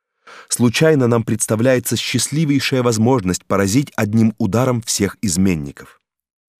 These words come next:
Нужно только умело воспользоваться ею. Все они будут в полном сборе на арене. Так помни, что в тот день на тебя, как выражаются франки о своих турнирах,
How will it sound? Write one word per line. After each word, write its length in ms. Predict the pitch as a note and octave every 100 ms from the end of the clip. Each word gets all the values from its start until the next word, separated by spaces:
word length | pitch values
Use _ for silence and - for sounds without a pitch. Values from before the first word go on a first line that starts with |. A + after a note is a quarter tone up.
| _ _ - -
Нужно 300 | A#2 A2+ A#2
только 280 | B2+ A2+ B2
умело 380 | A#2+ A2+ C#3 C3
воспользоваться 840 | A#2 - B2+ G2+ D2 C#2+ - -
ею. 380 | C#2+ D2 B1 C2 _ _ _ _ _ _ _ - -
Все 280 | - - C3
они 160 | C3+
будут 240 | B2+ C3 A#2+
в 100 | -
полном 420 | C3 C#3 C3+ C3
сборе 400 | G#2+ D#2+ A#2 A#2
на 200 | G#2 G2+
арене. 380 | F2 C#2+ B1 - _ _ _ - - - - _
Так 240 | F2+ -
помни, 420 | - F#2+ C#2 B1+ - _ _ _ _ _ _ _
что 240 | - A#2
в 80 | -
тот 240 | A2+ F#2+
день 360 | D#2+ C3 B2 G2+ _
на 140 | E2+ F2+
тебя, 440 | F#2+ D#2+ A2 F2 _ _ _ _ _ _ _
как 220 | - E2+
выражаются 500 | F2+ F2 F2 E2 -
франки 420 | - F#2 F2 - -
о 80 | -
своих 320 | - F2 E2+
турнирах, 560 | F2+ F2 F2 D2 -